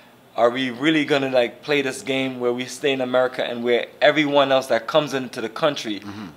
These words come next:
Speaker 1: get all of your, you know, all of your benefits and opportunities?
Speaker 2: Mm-hmm.
Speaker 1: We turn around and we see the Mexicans, we see the Indians, we see, you know what I mean,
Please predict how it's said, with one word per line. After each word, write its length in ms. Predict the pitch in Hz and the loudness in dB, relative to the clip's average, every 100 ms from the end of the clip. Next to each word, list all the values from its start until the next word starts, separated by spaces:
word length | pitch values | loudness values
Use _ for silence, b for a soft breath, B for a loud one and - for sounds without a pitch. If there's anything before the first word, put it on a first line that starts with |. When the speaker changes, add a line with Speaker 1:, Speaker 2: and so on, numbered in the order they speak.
| - | -2
Speaker 1:
get 220 | 127 - | -2 2
all 220 | 110 135 | 6 6
of 120 | 139 139 | 6 2
your, 240 | 123 123 | -4 -4
you 100 | - | -6
know, 160 | 135 127 | -2 0
all 240 | 120 139 | 4 4
of 100 | 135 135 | 4 0
your 80 | 113 | -2
benefits 560 | 110 131 127 135 - | 2 2 0 -4 -6
and 100 | 120 | 0
opportunities? 800 | - - 120 143 123 107 101 101 | 0 0 -4 -8 -8 -6 -8 -8
Speaker 2:
Mm-hmm. 260 | 107 131 123 | -10 -6 -6
Speaker 1:
We 140 | 131 | -6
turn 260 | - 170 147 | -2 2 2
around 240 | 139 131 | 4 2
and 100 | 123 | 0
we 60 | 131 | -6
see 160 | 139 | -6
the 80 | 120 | -6
Mexicans, 560 | 120 131 131 120 117 110 | 0 0 0 -6 -6 -6
we 80 | |
see 180 | 120 135 | -8 -8
the 160 | 110 - | -8 -4
Indians, 600 | 135 135 120 113 107 - B B | -2 0 -2 -2 -4 -10 B B
we 120 | 107 123 | -10 -8
see, 220 | 147 139 | -4 -2
you 100 | 131 | 0
know 100 | 127 | 0
what 60 | 127 | 0
I 80 | |
mean, 80 | 127 | -4